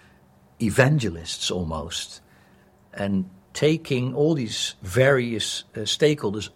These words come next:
by the hand and try to build the traction and the energy, uh, uh, on it. Um, and the good news is, and, uh, that makes me very optimistic too, that we see a lot of buy-in,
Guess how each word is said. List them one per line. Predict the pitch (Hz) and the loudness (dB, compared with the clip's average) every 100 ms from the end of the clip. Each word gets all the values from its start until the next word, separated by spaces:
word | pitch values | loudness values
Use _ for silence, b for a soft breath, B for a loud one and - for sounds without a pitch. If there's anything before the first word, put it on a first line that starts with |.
| - | -6
by | 95 147 | 0 0
the | 147 | 0
hand | 104 123 95 117 - - | -2 -4 -4 -8 -12 -12
and | 110 107 - | -8 -8 -6
try | - 135 143 156 | 2 4 4 2
to | 156 - 135 113 | -2 -6 -6 -6
build | 90 90 - 120 113 110 - | -8 -6 6 8 8 4 -2
the | 98 | -8
traction | - 135 120 - 101 90 151 175 - _ | 0 2 2 0 0 -2 -4 -8 -20 _
and | 104 104 | -8 -6
the | - | -2
energy, | 131 123 92 92 90 131 - _ - | 0 0 -2 -4 -6 -8 -14 _ -8
uh, | 101 98 98 95 98 95 - | -6 -6 -6 -6 -6 -8 -8
uh, | 95 95 - | -8 -6 -2
on | 117 | -2
it. | 92 - - B B B B B B - | -2 -6 -16 B B B B B B -6
Um, | 113 107 104 - - | -2 -2 -4 -8 -6
and | 117 113 | -2 -2
the | |
good | 98 98 127 127 | -4 2 2 4
news | 117 104 98 | 0 0 0
is, | 110 151 - | -2 -2 -6
and, | - 110 95 - - | -6 -6 -6 -8 -16
uh, | 53 - 98 | -16 -14 -10
that | 104 101 | -8 -6
makes | 110 101 | -8 -6
me | 110 | -6
very | 98 101 | -4 -6
optimistic | 101 - 104 95 - - | -8 -8 -4 -4 -6 -8
too, | - 95 131 - - _ - | -4 -2 -2 -8 -20 _ -4
that | 98 - | -4 -2
we | 101 | -6
see | 98 - 135 95 113 - | -4 -2 0 -2 -2 -6
a | |
lot | 104 104 | -6 -4
of | 98 - | -6 -2
buy-in, | 120 120 82 69 80 | 0 0 -2 -8 -14